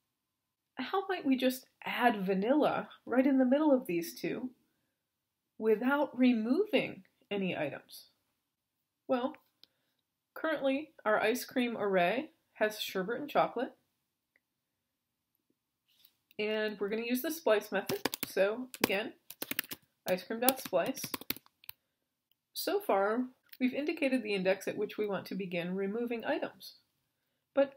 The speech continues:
we don't want to remove any items here, we just want to add one. But it works the same way.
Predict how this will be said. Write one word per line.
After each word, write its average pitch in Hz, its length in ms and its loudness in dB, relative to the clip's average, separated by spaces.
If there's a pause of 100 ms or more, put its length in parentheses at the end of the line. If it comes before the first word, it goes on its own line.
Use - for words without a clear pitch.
we 294 60 -2
don't 330 240 -4
want 311 240 -4
to 294 100 -6
remove 285 380 -4
any 208 240 -2
items 139 320 -6
here, 175 320 -4
we 254 120 -2
just 277 300 -6
want 269 180 -6
to - 160 -4
add 269 220 -2
one. 185 220 -4 (1080)
But 320 260 2
it 285 120 0
works 311 260 0
the 294 100 0
same 240 300 -2
way. 180 320 0